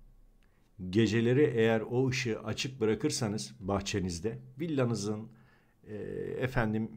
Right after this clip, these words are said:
dubleksinizin, her neyiniz varsa, hani o koca koca ışıkları yakıyorlar ya, o kuşlar o ışıklardan rahatsız oluyor mesela.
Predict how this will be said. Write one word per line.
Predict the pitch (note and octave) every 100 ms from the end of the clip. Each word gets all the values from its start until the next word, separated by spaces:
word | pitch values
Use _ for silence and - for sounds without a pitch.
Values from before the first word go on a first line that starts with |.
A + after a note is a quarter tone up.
| G#2
dubleksinizin, | A2+ D#3 D3+ C3 - A#2+ G2+ F#2 F#2+ - - C3
her | C#3+ G3 A#3+ A#3
neyiniz | G#3+ G3+ G3 E3+
varsa, | E3+ C3 - - - - - - - - -
hani | - A#2 C#3
o | C3+
koca | C3 C3 F3
koca | D3+ C3 B2+
ışıkları | B2+ - C3 C3
yakıyorlar | C3 B2+ G3+ G3 G#2
ya, | F2 - - - - - - _ _ _ _ _ _ _ _ _ _ _ -
o | -
kuşlar | A#2+ - E3 F3 - -
o | D3+ C#3+
ışıklardan | - - C3+ C3 D#3+ D#3
rahatsız | A2 A#2+ B2 - C3
oluyor | G#2 F2+ E2
mesela. | E2+ - -